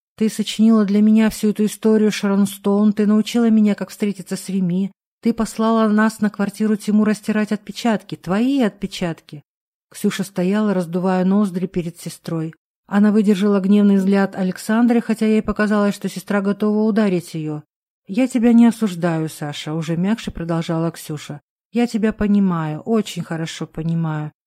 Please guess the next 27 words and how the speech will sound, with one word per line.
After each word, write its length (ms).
Я 280
бы 160
на 100
твоём 380
месте 340
сама 420
его 280
убила. 480
Но 100
только 280
ты 80
должна 500
была 300
мне 280
это 140
рассказать 500
давно, 580
и 80
я 180
бы 100
сама 400
тебе 280
предложила 580
свою 380
помощь. 560
Понимаешь, 580
сама. 560